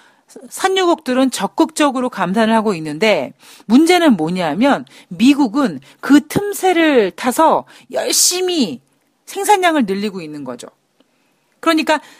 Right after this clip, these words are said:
오펙 회원국들이 열심히 감산해서 감산 효과로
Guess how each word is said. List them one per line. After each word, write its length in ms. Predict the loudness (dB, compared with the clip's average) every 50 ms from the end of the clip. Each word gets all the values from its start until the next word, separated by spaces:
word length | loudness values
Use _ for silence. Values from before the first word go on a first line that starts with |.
| _ _ _ _ _ _ _ _ -2
오펙 400 | 0 0 2 2 2 0 0 2
회원국들이 800 | 2 2 2 2 0 -2 -2 -4 -4 _ -4 -2 0 0 0 0
열심히 460 | 0 0 0 -2 -2 -2 -2 0 0 -2
감산해서 1120 | -2 -2 -2 0 0 0 0 2 2 4 4 2 2 2 2 4 4 4 4 2 0 -2
감산 480 | -4 -2 0 2 2 2 2 2 2 0
효과로 720 | 0 -2 0 0 2 2 2 2 0 0 0 -2 -4 -6